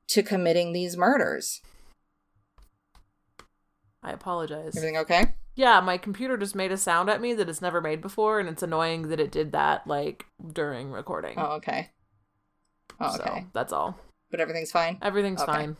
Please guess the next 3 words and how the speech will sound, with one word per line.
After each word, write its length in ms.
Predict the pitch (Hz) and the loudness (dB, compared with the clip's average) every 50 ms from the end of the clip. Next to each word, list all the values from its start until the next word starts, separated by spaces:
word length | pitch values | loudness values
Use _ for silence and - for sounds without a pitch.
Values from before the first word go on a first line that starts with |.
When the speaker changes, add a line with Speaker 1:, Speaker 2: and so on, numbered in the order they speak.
| - - _ _ _ _ _ _ _ _ _ _ _ _ _ _ - - - - - - - - - - - - | -16 -20 _ _ _ _ _ _ _ _ _ _ _ _ _ _ -20 -20 -20 -20 -20 -20 -20 -20 -20 -20 -18 -12
Speaker 1:
Yeah. 240 | - - - 143 185 - - - - - - - - - - - - - | -10 -8 -6 -6 -8 -10 -14 -20 -20 -20 -20 -20 -20 -20 -20 -20 -16 -4
So, 500 | - - 185 170 165 165 160 165 165 - _ _ _ _ _ _ _ _ _ _ _ - | 2 4 6 8 8 6 4 2 -4 -8 _ _ _ _ _ _ _ _ _ _ _ 6
I, 200 | 208 220 214 - | 8 8 8 6